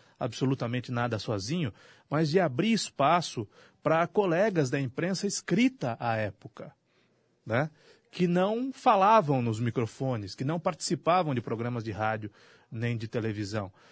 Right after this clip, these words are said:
E abrindo esse espaço é que nós revelamos pro rádio a Nani Camargo,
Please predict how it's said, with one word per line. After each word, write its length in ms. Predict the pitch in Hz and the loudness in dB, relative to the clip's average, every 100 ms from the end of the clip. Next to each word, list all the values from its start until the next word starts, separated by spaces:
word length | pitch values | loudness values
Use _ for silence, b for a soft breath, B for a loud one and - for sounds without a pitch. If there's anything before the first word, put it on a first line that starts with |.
| b b | b b
E 180 | 202 254 | 0 2
abrindo 440 | 214 277 320 262 | 4 4 4 2
esse 160 | 185 143 | 2 -2
espaço 500 | - 156 202 240 277 | -2 0 2 0 -4
é 40 | |
que 100 | - | -2
nós 240 | 196 196 156 | -2 0 0
revelamos 560 | 170 151 131 170 165 | 2 2 0 -2 -4
pro 140 | - 135 | -4 -2
rádio 440 | 113 127 117 107 b b b b | 0 0 0 -6 b b b b
a 100 | 123 | -2
Nani 240 | 127 127 | -2 -2
Camargo, 800 | 123 101 107 143 147 127 117 | -4 -4 0 2 4 2 0